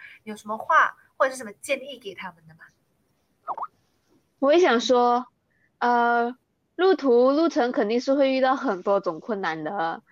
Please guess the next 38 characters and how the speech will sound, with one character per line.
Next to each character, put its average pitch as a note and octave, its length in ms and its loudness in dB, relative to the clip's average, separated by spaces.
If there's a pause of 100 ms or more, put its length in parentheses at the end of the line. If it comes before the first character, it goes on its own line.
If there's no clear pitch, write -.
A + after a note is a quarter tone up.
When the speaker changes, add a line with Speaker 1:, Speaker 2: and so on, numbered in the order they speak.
(220)
Speaker 2:
但 B3+ 160 -2
是 C4 280 2
只 G#3+ 160 0
要 G#3 200 2
你 F#3 200 -4
坚 A#3 280 -4
定 A3+ 200 -2
你 F#3 120 -4
的 F3+ 120 -4
信 G3+ 320 -8
念， G3 260 -6
然 D#3+ 140 -10
后 F3+ 420 -6
你 D#3+ 360 -6
有 D3+ 220 -4
你 D3+ 120 -8
的 E3+ 120 -6
目 F#3+ 140 -4
标， D#3+ 360 -2 (320)
朝 A3+ 240 -2
着 C4 80 4
你 A3+ 140 2
的 G3+ 80 0
目 A3 120 0
标 G#3 140 2
前 F#3+ 260 -6
进 G#3 160 -6
的 F#3+ 120 -6
话， G3+ 320 -2 (500)
啊， F3 500 -2
有 F3+ 240 -2
一 G#3+ 60 2
天 G3+ 320 -4
或 A3 160 -2
许 F#3+ 200 -4
真 F#3 140 -6
的 F3+ 120 -8
是 G3 300 -4